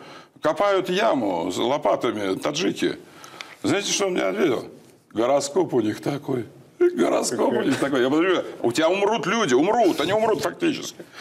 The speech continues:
Вот таких одноразовых рабочих мы выписываем массово. А сильные айтишники уезжают дальше на Запад.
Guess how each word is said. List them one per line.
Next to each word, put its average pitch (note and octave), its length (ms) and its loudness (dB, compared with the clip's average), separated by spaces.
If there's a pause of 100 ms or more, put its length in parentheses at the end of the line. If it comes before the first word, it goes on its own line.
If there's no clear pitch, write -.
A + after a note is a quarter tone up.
(240)
Вот D#3 240 -2
таких F3+ 340 0
одноразовых D3+ 760 2
рабочих C#3 640 0 (340)
мы F3+ 200 4
выписываем F3+ 840 0 (460)
массово. - 600 0 (960)
А C#3+ 440 2 (120)
сильные D#3+ 640 2
айтишники D3 680 0
уезжают D3 720 2
дальше D#3 320 0
на F3+ 140 2
Запад. E3+ 420 0